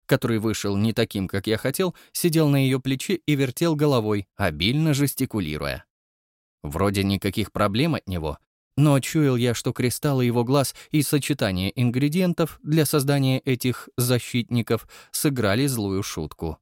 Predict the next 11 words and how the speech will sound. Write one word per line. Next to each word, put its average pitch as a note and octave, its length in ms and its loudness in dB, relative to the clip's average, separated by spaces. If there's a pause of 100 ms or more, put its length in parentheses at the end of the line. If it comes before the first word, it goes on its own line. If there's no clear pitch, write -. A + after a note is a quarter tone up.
(760)
Как C#3+ 280 0
бы C#3 120 0
он C#3 160 4
ни B2+ 100 4
начал A#2+ 440 0
бунт A#2+ 380 -2 (220)
и D3 100 2
не C3+ 120 4
устроил C3+ 500 0
пряничную C#3 680 0
войну. C3+ 440 0